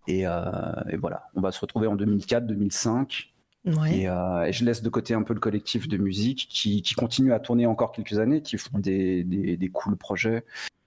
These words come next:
Speaker 1: Mais
Speaker 2: Ouais,
Speaker 1: on,
Speaker 2: c'est vrai.
Speaker 1: on se
Speaker 2: C'est
Speaker 1: perd
Speaker 2: vrai.
Speaker 1: un peu de vue et, euh, et voilà.
Speaker 2: Et tu passes à autre chose, euh. Et quand tu dis tu te, tu te consacres à des trucs plus perso, euh, eh ben, c'est quoi ?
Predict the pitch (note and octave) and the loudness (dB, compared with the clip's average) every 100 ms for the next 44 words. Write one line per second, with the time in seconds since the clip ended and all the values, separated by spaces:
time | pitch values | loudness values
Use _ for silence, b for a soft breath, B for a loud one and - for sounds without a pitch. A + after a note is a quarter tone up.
0 | _ _ _ _ _ _ G2+ A#2 - G2 | _ _ _ _ _ _ 0 2 2 2
1 | - F2+ D3 D3 - G2+ - C#3 A2 G#2+ | 0 0 -4 -4 -2 -2 0 0 2 0
2 | A2 G2+ G2 G#2+ B2+ C#3+ - G2 G2 F#2+ | -2 -4 0 2 2 0 -2 -2 0 -2
3 | F#2+ G2 F2+ - G2+ F2+ - - F3 - | -2 -2 -4 -4 -4 -4 -6 -6 -6 -4
4 | F#3+ F#3+ E3 D#3 D#3 - D#3+ - F3+ F3 | -2 0 0 0 -2 -4 -4 0 0 2
5 | D3 C#3 D3+ B B - F#3+ F3 A#3 - | 0 -4 -6 B B -2 0 2 0 0
6 | G3+ B3 - F3+ - F3 E3 F3 - - | 0 0 0 0 2 2 2 0 -4 -2
7 | G3+ F3+ A#3 - F3 D#3 D#3+ A#3+ A#3 - | 0 0 0 2 2 2 0 0 0 0
8 | - F3+ F#3 E3+ - A#3 - B B B | -4 2 2 2 0 0 0 B B B
9 | - D#3+ D#3 D3+ D3 - D#3 D#3 D#3+ D#3+ | 0 2 2 2 2 0 0 0 0 -2
10 | - D#3 D#3+ | 0 -2 -2